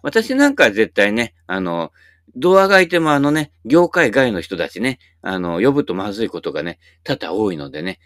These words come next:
呼ばれないと思いますけれどもね。はい。えー、そういったことなんで、ここでね、えー、愚痴ってるだ、あ、ぐ-、愚痴じゃないけどね、だけですけれどもね、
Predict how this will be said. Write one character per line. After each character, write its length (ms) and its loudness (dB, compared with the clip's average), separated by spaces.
呼 100 -4
ば 120 -2
れ 120 -8
な 100 -6
い 60 -10
と 120 -8
思 180 -10
い 20 -12
ま 120 -14
す 80 -20
け 100 -12
れ 80 -16
ど 100 -16
も 100 -12
ね。 160 -12
は 120 -12
い。 100 -16
え 180 -12
ー、 20 -16
そ 100 -4
う 20 -2
い 20 -4
っ 20 -20
た 100 -8
こ 100 -10
と 140 -8
な 80 -12
ん 40 -18
で、 80 -12
こ 120 -10
こ 100 -6
で 120 -8
ね、 180 -6
え 80 -8
ー、 40 -6
愚 140 -6
痴 140 -16
っ 20 -20
て 120 -6
る 80 -6
だ、 120 -4
あ、 60 -6
ぐ-、 160 -6
愚 180 -6
痴 160 -12
じ 60 0
ゃ 60 -2
な 100 -4
い 60 -6
け 100 -8
ど 100 -18
ね、 160 -16
だ 100 -6
け 80 -8
で 120 -8
す 80 -20
け 100 -12
れ 60 -14
ど 100 -20
も 100 -10
ね、 180 -8